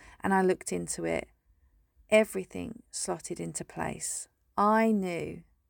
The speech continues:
that's what I had been suffering from. I would talk about it with my husband, about the experience I had of breastfeeding. But I could barely get the words out. It would make me cry.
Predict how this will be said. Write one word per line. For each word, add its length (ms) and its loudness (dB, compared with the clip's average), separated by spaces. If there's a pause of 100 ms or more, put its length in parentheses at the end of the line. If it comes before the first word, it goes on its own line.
(480)
that's 300 -6
what 120 0
I 100 0
had 180 -6
been 160 -10
suffering 480 -8
from. 420 -12 (640)
I 60 2
would 120 -2
talk 220 2
about 300 -2
it 80 -8
with 160 -6
my 80 -4
husband, 680 -8 (200)
about 260 2
the 80 -6
experience 680 -6
I 60 -8
had 400 -12 (300)
of 140 -18
breastfeeding. 680 -6 (1600)
But 100 6
I 60 4
could 240 -6
barely 320 4
get 240 -8
the 60 -6
words 460 -4
out. 280 -10 (760)
It 100 -2
would 140 -4
make 160 0
me 100 -4
cry. 640 -4